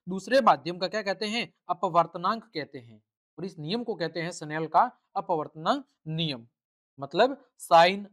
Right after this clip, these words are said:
I upon sine R equal to constant यानी स्थिरांक। ठीक है, इसे ही कहते हैं स्नेल का नियम। इसे क्या कहते हैं? स्नेल का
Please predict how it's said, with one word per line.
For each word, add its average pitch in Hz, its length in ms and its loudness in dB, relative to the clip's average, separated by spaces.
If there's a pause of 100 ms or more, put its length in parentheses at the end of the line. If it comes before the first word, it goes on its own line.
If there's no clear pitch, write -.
(120)
I 170 160 4 (680)
upon 170 340 2 (480)
sine 185 340 6 (180)
R 156 180 8 (720)
equal 208 380 -2
to 190 160 -6 (480)
constant 170 560 -6 (460)
यानी 170 320 -8
स्थिरांक। 135 540 -8 (800)
ठीक 170 180 -6
है, 269 380 -2
इसे 156 200 -4
ही 214 100 2
कहते 160 260 -4
हैं 208 240 -6 (220)
स्नेल 175 380 -4
का 175 140 2
नियम। 135 320 -10 (600)
इसे - 160 -16
क्या 202 120 -4
कहते 220 220 -2
हैं? 233 280 -10 (120)
स्नेल 165 340 -4
का 247 260 2